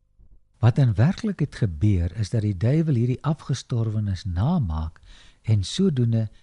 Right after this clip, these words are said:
met mense kommunikeer. Hierdie sataniese verskynsel gaan een van die grootste misleidings van die laaste dae wees.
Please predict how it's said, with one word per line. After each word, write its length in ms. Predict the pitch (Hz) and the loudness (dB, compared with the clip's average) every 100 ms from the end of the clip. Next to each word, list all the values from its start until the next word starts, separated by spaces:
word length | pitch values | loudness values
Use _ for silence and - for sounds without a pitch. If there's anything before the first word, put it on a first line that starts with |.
| _ | _
met 240 | 107 101 | 0 0
mense 440 | 92 87 104 101 110 | 0 0 2 0 -4
kommunikeer. 760 | - 92 95 98 - 85 80 - - - _ _ - | -4 -4 -2 -4 -6 -8 -8 -12 -20 -20 _ _ -6
Hierdie 260 | 107 151 | -2 0
sataniese 800 | 165 151 - - 180 190 185 165 156 | 0 -2 -4 -4 0 2 2 0 -2
verskynsel 720 | 143 - - 147 139 - 101 | -4 -6 0 0 0 -2 -4
gaan 220 | - 101 | -2 -2
een 220 | 117 143 | 0 0
van 160 | 127 120 | 0 0
die 120 | 110 | -2
grootste 600 | - - 175 196 - - | -4 -4 -2 0 -2 -4
misleidings 800 | 165 151 117 95 107 131 127 123 - | -2 -2 -4 -2 -2 0 0 -2 -4
van 80 | 101 | -4
die 140 | 95 | -4
laaste 580 | 82 76 95 110 - 113 | -4 -2 0 -2 -4 -6
dae 360 | 85 76 87 95 | -4 -4 -2 -2
wees. 440 | 78 104 92 - | -4 -4 -6 -8